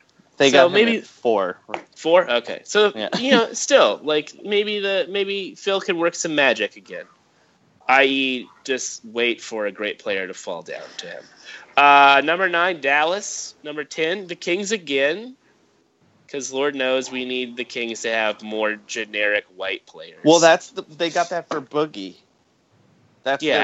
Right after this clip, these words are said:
Speaker 1: their
Speaker 2: and
Speaker 1: Boogie Haul.
Speaker 2: I know. <laughs> I'm just saying, like, you know they're gonna draft someone fucking bad.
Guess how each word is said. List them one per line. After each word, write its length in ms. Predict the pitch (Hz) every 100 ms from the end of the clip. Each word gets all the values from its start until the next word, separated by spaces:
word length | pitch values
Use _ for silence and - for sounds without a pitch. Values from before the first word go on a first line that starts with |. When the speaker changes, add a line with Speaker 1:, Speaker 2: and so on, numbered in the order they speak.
| 131
Speaker 1:
their 80 |
Speaker 2:
and 80 | 139
Speaker 1:
Boogie 160 | 131 120
Haul. 360 | 110 87 98 - _ _ _ -
Speaker 2:
I 80 | 151
know. 160 | 156 -
<laughs> 60 |
I'm 120 | 196 151
just 240 | 196 -
saying, 420 | 175 170 151 135
like, 220 | 127 113 -
you 140 | 135 160
know 100 | 151
they're 100 | 139
gonna 160 | 131
draft 300 | 117 123 117
someone 320 | - 113 107
fucking 360 | 104 113 101 95
bad. 320 | 95 92 82